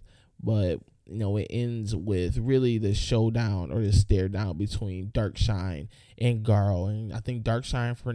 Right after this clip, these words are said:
right now will probably be the strongest, um, hero that Garo ha-, is going to face now. I believe so.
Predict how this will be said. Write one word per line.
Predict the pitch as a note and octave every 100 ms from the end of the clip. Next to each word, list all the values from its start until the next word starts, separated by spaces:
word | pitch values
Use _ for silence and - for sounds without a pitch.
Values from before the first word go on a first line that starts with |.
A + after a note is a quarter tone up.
| F2
right | G#2+ A2
now | G2+ G#2+
will | A2+ A2
probably | A2+ A2
be | A2 A2
the | A2 A#2
strongest, | - - G#2+ F#2+ C3 C3+ E3 - - _ _ _ _ _ _ _ _ -
um, | A#2 A2+ A2 A2 G2 F#2+
hero | G#2+ C#3+ C#3+ B2+ A#2
that | A2 G#2 G#2
Garo | A#2 A2+ A2
ha-, | A2+ - -
is | A#2
going | A2+ A2+ G#2+
to | G#2
face | G#2+ A2+ -
now. | B2+ B2+ C3 -
I | A#2+
believe | B2 A2 B2
so. | - - -